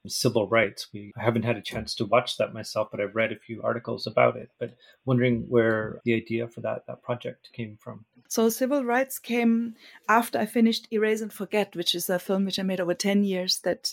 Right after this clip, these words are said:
Speaker 2: came out two years after Estate. And that was such an exo-, that was an exhausting project on other levels,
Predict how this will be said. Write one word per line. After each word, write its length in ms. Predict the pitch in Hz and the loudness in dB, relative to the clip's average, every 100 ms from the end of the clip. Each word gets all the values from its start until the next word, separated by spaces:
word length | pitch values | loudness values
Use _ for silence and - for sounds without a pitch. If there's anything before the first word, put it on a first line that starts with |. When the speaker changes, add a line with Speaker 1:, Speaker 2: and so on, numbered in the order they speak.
| - | -4
Speaker 2:
came 200 | - 190 | 0 2
out 180 | 185 180 _ | 2 -2 _
two 120 | - 202 | -2 2
years 200 | 202 - | 2 2
after 340 | 190 - 196 | -2 -2 -6
Estate. 460 | - - 190 262 - - | -6 -2 0 0 -2 -2
And 140 | 208 | 0
that 100 | 220 | 2
was 140 | 214 - | 0 0
such 260 | 247 247 | -2 0
an 100 | 240 | 0
exo-, 360 | 214 - 214 220 | 0 0 -2 6
that 180 | 240 262 | 6 6
was 140 | 233 | 2
an 80 | 214 | 0
exhausting 840 | 196 190 226 - 208 190 185 196 - _ _ | 2 2 2 2 -2 -2 -4 -10 -16 _ _
project 340 | 214 208 214 - | 2 4 4 0
on 160 | 202 208 | -2 0
other 220 | 226 262 | 2 4
levels, 560 | 208 175 175 185 - | 2 0 -6 -6 -8